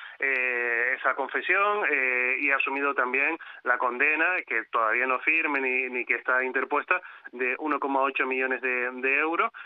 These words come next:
que es lo que se le ha aplicado, eh, al máximo accionista del Club Deportivo Tenerife, eh, en este caso por, lo, por los delitos, eh, que ha pactado con, con la Fiscalía Anticorrupción tras reconocer que ha defraudado a Hacienda en las declaraciones por el impuesto sobre la renta de personas físicas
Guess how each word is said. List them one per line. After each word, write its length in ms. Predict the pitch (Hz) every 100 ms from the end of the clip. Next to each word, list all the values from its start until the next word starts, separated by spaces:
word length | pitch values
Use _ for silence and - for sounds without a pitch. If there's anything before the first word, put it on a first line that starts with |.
| - -
que 80 |
es 60 | 123
lo 160 | 131 131
que 260 | 131 127 -
se 80 | 127
le 100 | 123
ha 60 |
aplicado, 480 | 127 127 127 139 160 - - -
eh, 440 | 120 117 107 104 110 - -
al 260 | 120 113
máximo 300 | 127 - 139
accionista 400 | 139 143 131 139
del 180 | 127 120
Club 160 | 139 131
Deportivo 380 | 131 123 123
Tenerife, 420 | 120 120 139 220 226 - - - 143
eh, 560 | 131 123 117 110 110 110
en 40 |
este 180 | 117 120
caso 280 | 127 160 156
por, 180 | 127
lo, 600 | 123 120 113 110 107 104 -
por 120 | 117
los 120 | 117
delitos, 640 | 117 117 165 - 175 185 147 123
eh, 340 | 113 110 110 107
que 80 | 127
ha 80 | 120
pactado 400 | 123 151 139 127
con, 340 | 120 117 113
con 140 | 123
la 80 | 113
Fiscalía 400 | 117 - 120 127
Anticorrupción 800 | 127 123 131 120 - 156 170 180
tras 180 | 131 120
reconocer 560 | 120 120 117 123 139 143
que 80 |
ha 60 | 131
defraudado 500 | 120 120 120 127 131
a 40 |
Hacienda 380 | 123 147 147 175 - - -
en 120 | 135
las 100 | 127
declaraciones 640 | 127 123 120 117 - 156 147
por 140 | 143
el 80 | 131
impuesto 400 | 131 165 160 143
sobre 280 | 139 123 120
la 140 | 113
renta 400 | 110 156 160 135
de 160 | 110 110
personas 380 | 110 117 123 123
físicas 480 | 165 - 185 214